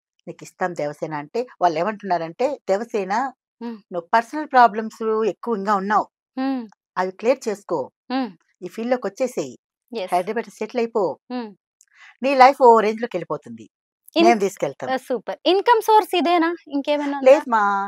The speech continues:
Speaker 1: నాకు మా ఇంటి దగ్గర ఉంటే ఎక్కువ. ఈ సోషల్
Speaker 2: ఆ.
Speaker 1: మీడియా ఇన్‌కమ్‌తో నేనేం ఉండటం లేదు.
Speaker 2: మ్మ్.
Speaker 1: దీని మీద ఆశించను కూడా. ఇప్పుడు బర్త్‌డే విషెస్ కూడా నేను డబ్బుకు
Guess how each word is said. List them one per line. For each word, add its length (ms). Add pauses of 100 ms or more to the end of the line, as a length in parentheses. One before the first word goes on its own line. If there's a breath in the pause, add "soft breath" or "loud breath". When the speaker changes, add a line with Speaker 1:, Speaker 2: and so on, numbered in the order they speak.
(460 soft breath)
Speaker 1:
నాకు 360
మా 160
ఇంటి 160
దగ్గర 220
ఉంటే 160
ఎక్కువ. 260 (220)
ఈ 160
సోషల్ 300
Speaker 2:
ఆ. 40
Speaker 1:
మీడియా 260 (360)
ఇన్‌కమ్‌తో 600
నేనేం 320
ఉండటం 340
లేదు. 280 (160)
Speaker 2:
మ్మ్. 200
Speaker 1:
దీని 160
మీద 120
ఆశించను 400
కూడా. 120
ఇప్పుడు 180
బర్త్‌డే 240
విషెస్ 240
కూడా 120
నేను 120
డబ్బుకు 360